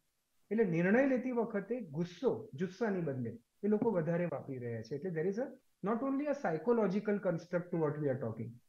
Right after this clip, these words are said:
આના neurological basis પણ છે કે એંગરના pathways બ્રેનમાં વધતા જાય છે અને લોકો વધારે primitive ઇન્સ્ટિંક્ટ્સથી, એટલે આદિમાનવની ઇન્સ્ટિંક્ટ્સથી રહેતા થઈ ગયા છે. એમના higher cognition એટલે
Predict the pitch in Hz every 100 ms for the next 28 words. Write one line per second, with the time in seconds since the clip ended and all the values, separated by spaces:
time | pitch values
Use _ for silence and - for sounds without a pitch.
0 | _ 180 220 226 185 226 226 240 226 247
1 | 247 190 165 226 233 190 143 127 113 -
2 | _ 208 180 180 220 226 233 - 170 -
3 | 220 180 165 165 202 170 160 - 175 139
4 | 117 113 214 - _ - 226 208 180 254
5 | 226 214 254 214 196 208 233 269 226 214
6 | - 208 170 - 160 190 262 170 170 226
7 | 220 208 214 226 269 - - - 190 180
8 | 226 220 226 208 160 156 151 147 127 127
9 | - 233 - _ - 196 208 156 190 226
10 | 190 170 214 220 220 208 220 233 233